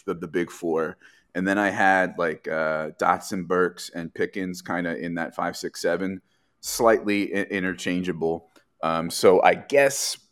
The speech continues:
technically probably outside the top five coming, coming out of the draft. Um, I'd have to see in the rankings where he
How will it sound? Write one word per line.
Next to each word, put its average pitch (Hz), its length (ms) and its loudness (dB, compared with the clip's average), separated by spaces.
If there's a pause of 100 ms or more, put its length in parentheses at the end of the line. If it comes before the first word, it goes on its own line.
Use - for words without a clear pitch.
(300)
technically - 500 -8
probably 92 540 0
outside 85 440 0
the - 60 -18
top - 300 -2
five 90 320 0
coming, 87 460 -4 (600)
coming 107 360 -2
out 92 200 8
of 87 140 0
the 87 80 -4
draft. 90 600 -2 (140)
Um, 85 320 -2
I'd - 180 -2
have 143 260 -4
to - 100 -8
see 147 480 -6
in 117 240 -4
the 98 100 -2
rankings 104 800 -6 (120)
where 95 280 0
he 95 320 -14